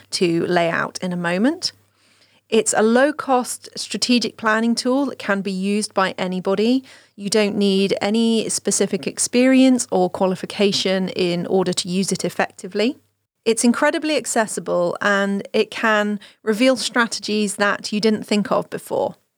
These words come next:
The cons are that it can be pretty inflexible and can't be customized for digital-only activities very easily. The outcome relies on your perception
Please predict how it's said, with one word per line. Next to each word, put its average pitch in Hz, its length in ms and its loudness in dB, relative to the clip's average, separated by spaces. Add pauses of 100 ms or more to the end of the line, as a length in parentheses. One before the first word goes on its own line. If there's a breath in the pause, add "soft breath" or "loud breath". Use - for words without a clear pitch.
(480 loud breath)
The 247 100 0
cons 339 400 0
are 220 260 4
that 208 380 0
it 233 140 -6
can 294 340 0
be 262 300 2
pretty 254 340 2
inflexible 254 960 0
and 202 480 2
can't 226 300 0
be 180 80 -6
customized 196 800 -2
for 185 340 4
digital-only 196 840 0
activities 220 800 -2
very 190 280 2
easily. 202 560 -2 (720 soft breath)
The - 160 0
outcome 254 440 0
relies 214 520 2
on 202 400 0
your 233 340 2
perception 214 640 -2